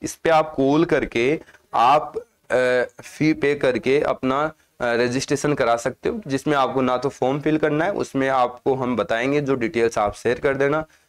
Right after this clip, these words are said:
हम उसका ऑटो फॉर्म फिल कर लेंगे और उसका एडमिशन यहाँ पे, अ,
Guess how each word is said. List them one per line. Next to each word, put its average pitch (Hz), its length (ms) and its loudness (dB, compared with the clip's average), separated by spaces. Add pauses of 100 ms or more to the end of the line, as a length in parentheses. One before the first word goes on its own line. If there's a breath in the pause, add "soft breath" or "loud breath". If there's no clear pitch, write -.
(100)
हम 123 160 0
उसका 127 240 0
ऑटो 120 440 2
फॉर्म 120 260 -4
फिल 123 200 -4
कर 123 120 0
लेंगे 127 280 0
और 160 160 2
उसका 135 340 -2 (300 loud breath)
एडमिशन 120 420 0
यहाँ 113 240 0
पे, - 80 2
अ, 202 100 0